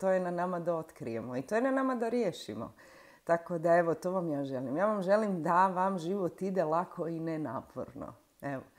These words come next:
nek-, nadam se da ste uživali u ovom videu. Hvala vam što ste sa mnom, hvala vam što me pratite. Dapače, ostavljajte pitanja. E, svakim pitanjem mi nešto,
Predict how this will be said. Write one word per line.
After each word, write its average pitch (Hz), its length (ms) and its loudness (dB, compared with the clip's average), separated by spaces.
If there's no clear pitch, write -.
nek-, 151 200 -4
nadam 170 300 2
se 147 140 -4
da 135 60 -2
ste 135 180 -10
uživali 143 400 -2
u 139 60 0
ovom 135 280 -2
videu. 160 360 -4
Hvala 147 320 -2
vam 120 180 -8
što - 180 -18
ste - 160 -18
sa 147 260 -4
mnom, 156 220 -4
hvala 147 240 2
vam 123 160 -4
što - 140 -10
me 117 120 -6
pratite. 156 680 -2
Dapače, 160 480 4
ostavljajte 156 680 2
pitanja. 156 840 -2
E, 135 420 0
svakim 233 480 6
pitanjem 180 480 4
mi 185 120 0
nešto, 170 520 2